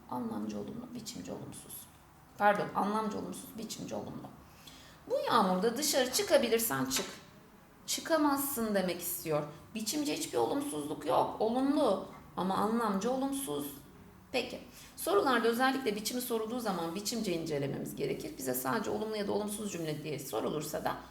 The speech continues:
anlamına göre incelememiz gerekir. Bir önceki slaytta size bunu hatırlatmıştım. Bu da tekrar bir hatırlatma olsun dikkat etmemiz konusunda. Hadi bakalım.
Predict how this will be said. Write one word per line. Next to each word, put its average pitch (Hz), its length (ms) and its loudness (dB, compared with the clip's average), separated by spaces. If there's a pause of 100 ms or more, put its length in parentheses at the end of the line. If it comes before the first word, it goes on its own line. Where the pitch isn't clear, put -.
(220)
anlamına 277 480 4
göre 196 220 6
incelememiz 165 520 2
gerekir. 165 400 -2 (340)
Bir 269 100 2
önceki 185 360 0
slaytta 202 540 -2
size 190 360 -4
bunu 226 360 -2 (320)
hatırlatmıştım. 220 920 0 (420)
Bu 190 100 0
da 208 220 8 (600)
tekrar 185 460 4
bir 220 100 -2
hatırlatma 185 600 0
olsun 135 340 -6
dikkat 175 320 -6
etmemiz - 540 -6
konusunda. - 460 -8 (840)
Hadi 233 260 6
bakalım. - 320 0